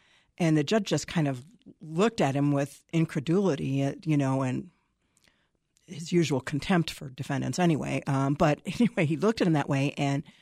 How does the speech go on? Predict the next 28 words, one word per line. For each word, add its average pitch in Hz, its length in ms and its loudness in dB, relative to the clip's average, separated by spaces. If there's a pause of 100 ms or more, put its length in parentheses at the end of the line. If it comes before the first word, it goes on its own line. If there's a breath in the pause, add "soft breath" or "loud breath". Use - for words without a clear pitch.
(160 soft breath)
said, 180 160 -2
"What 254 100 4
do 269 60 2
you 226 60 2
mean?" 247 220 2
He 170 80 4
says, 170 240 -2
"Listen, 185 340 -2
I'm 240 180 2
the 220 80 4
reason 165 240 4 (120)
all 196 200 4
of 165 60 4
y'all 139 200 2
got 131 220 -2
a 143 40 -4
job." 131 280 -2 (1160 soft breath)
And 233 280 4 (320)
I 226 140 4
looked 262 260 2
around 170 340 4
and 160 100 2
I 156 60 2
realized, 147 840 0
here's 226 440 0
this - 380 -2
African-American 151 720 0
man 135 380 -2